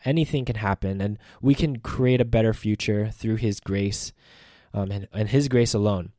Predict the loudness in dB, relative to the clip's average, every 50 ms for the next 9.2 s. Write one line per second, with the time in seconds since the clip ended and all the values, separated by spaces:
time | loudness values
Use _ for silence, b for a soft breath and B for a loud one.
0 | b b b b b b b b b -2 2 6 6 6 6 4 0 _ _ _
1 | _ _ _ _ _ _ _ _ _ _ _ 0 0 2 2 2 2 2 2 4
2 | 4 4 4 2 2 0 0 0 -2 -4 -6 -2 0 2 2 2 2 4 2 4
3 | 4 2 4 4 4 4 2 0 -4 -4 -4 -4 0 2 4 6 6 6 8 6
4 | 6 6 6 4 2 0 -2 -6 -6 -4 -2 0 0 0 -2 -6 -8 -6 -4 -2
5 | -4 -4 _ -2 0 0 0 0 -2 -8 -12 -12 -10 -10 -10 -10 -8 -4 -2 -2
6 | 0 0 0 -2 -4 -8 -12 -14 -14 -14 -18 _ b b b b b b b b
7 | b b b -2 -2 -2 0 2 2 2 2 0 -4 -4 -2 0 2 4 4 4
8 | 2 2 -2 -4 _ _ _ _ _ _ -6 -4 -2 -2 -2 -2 -2 0 2 2
9 | 2 2 0 -2